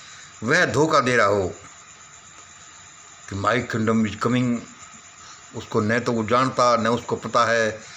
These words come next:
न उसको realize हुआ है, लेकिन वो कह रहा है कि "मेरा ही साम्राज्य आ रहा है",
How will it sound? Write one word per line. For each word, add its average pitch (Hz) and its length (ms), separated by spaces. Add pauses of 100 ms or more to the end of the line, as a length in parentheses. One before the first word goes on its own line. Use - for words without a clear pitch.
(200)
न 120 80
उसको 143 300
realize 160 400
हुआ 151 220
है, 151 440
लेकिन 202 200
वो 208 80
कह 185 220
रहा 202 160
है 165 320 (1600)
कि 113 180 (140)
"मेरा 117 600 (120)
ही 123 200
साम्राज्य 120 520
आ 110 80
रहा 104 220
है", 101 180